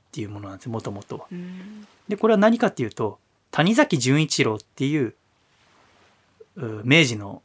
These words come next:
Speaker 1: 文豪がいて、
Speaker 2: うん。
Speaker 1: その作家のデビュー作、
Speaker 2: うん。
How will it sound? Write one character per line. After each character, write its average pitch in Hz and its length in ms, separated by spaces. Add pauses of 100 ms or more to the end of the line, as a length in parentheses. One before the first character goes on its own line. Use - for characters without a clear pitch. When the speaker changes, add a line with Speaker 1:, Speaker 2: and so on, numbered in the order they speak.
Speaker 1:
文 120 300
豪 110 140
が 107 120
い 104 40
て、 196 60
Speaker 2:
う 196 40 (180)
ん。 123 60 (140)
Speaker 1:
そ - 140
の 254 80
作 - 220
家 226 120
の 196 260 (240)
デ 135 120
ビ 202 120
ュ - 20
ー - 20
作、 - 340 (100)
Speaker 2:
う 214 60
ん。 196 180